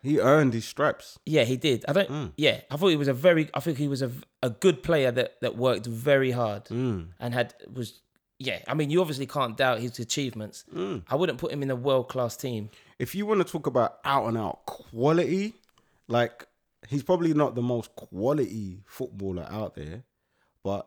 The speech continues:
Speaker 1: he definitely had qualities. Like, his dead ball delivery was second to none. Like, he might have been the best in the world at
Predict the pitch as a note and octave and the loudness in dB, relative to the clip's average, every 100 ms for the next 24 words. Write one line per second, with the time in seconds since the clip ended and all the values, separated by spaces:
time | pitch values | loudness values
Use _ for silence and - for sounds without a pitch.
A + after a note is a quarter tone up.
0 | - C#3 C#3 E3+ E3+ D#3+ C3 A#2+ C3+ - | -8 -6 0 0 2 0 -2 -2 -4 -4
1 | D#3 C#3 A#2+ C#3 G#2 - _ _ G2+ G2+ | -2 -2 -2 -6 -8 -10 _ _ -4 -4
2 | - - _ _ _ _ _ _ D3+ D3+ | -6 -16 _ _ _ _ _ _ -4 -4
3 | B2+ - _ _ _ D3 C#3+ B2 - _ | -6 -18 _ _ _ 0 0 0 -8 _
4 | C3 C3 A2 F2+ - _ _ _ _ _ | -4 -2 -2 -8 -14 _ _ _ _ _
5 | - G#2+ A2+ G2+ E2+ D#2+ - _ _ F2+ | -6 -2 -2 -2 -6 -8 -14 _ _ -12
6 | F#2 - C3 - G#2 F#2+ F#2+ C3 F#2 - | -10 -6 -6 -4 -6 -4 -2 -2 -2 -8
7 | - G2+ G2 A#2 B2 F3+ D3+ B2 A#2 G2 | -14 -10 -2 2 4 4 4 2 0 2
8 | C3 B2+ B2 G#2+ A2+ A2+ F#2 E2+ _ _ | 0 0 -2 0 2 2 0 -6 _ _
9 | _ _ _ A#2 G#2+ | _ _ _ -6 -6